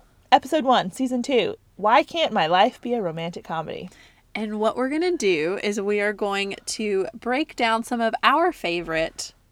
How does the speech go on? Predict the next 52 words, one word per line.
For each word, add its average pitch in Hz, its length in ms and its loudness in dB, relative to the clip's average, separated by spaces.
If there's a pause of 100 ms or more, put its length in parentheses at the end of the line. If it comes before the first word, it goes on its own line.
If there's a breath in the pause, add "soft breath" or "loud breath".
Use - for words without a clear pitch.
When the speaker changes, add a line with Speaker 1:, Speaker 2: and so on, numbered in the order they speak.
(120)
Speaker 2:
romantic 185 440 -6
comedies, 156 480 -6
whether 170 180 -2
that's 156 340 0
movies 202 520 -6
or 196 160 -6
T - 240 -10
V 247 160 -6
shows. 135 640 -8 (140)
Speaker 1:
Yes. 202 420 2 (160)
And 240 80 2
Speaker 2:
And - 20 2
Speaker 1:
they're 392 140 6
not - 60 10
Speaker 2:
talk 247 100 6
Speaker 1:
all 294 100 10
comedies, 180 540 -2
even. 359 200 0
Speaker 2:
No, 311 320 2
they're 311 220 0
all 277 160 2
just, 254 320 -10 (400)
they 254 160 -4
all 403 120 0
have 302 140 4
love 349 200 2 (120)
Speaker 1:
Romantic. 370 60 -2
Speaker 2:
in 247 160 -2
them. 190 160 -4
Speaker 1:
Yes. 208 320 4 (220 loud breath)
So 311 100 4
we're 339 100 6
gonna 339 160 -2
talk 330 200 4
about 302 320 10 (260 loud breath)
some 226 180 -4
of 277 60 4
the 285 120 0
things 330 200 -4
you 302 80 2
see 330 220 -2
in 339 60 -2
the 330 80 -6
guys 262 280 2
in 254 100 -6
those 175 220 -2
that - 160 -6
you 214 140 -6
love 214 380 4
and 196 100 -4
that 196 100 -2
you, 196 240 -10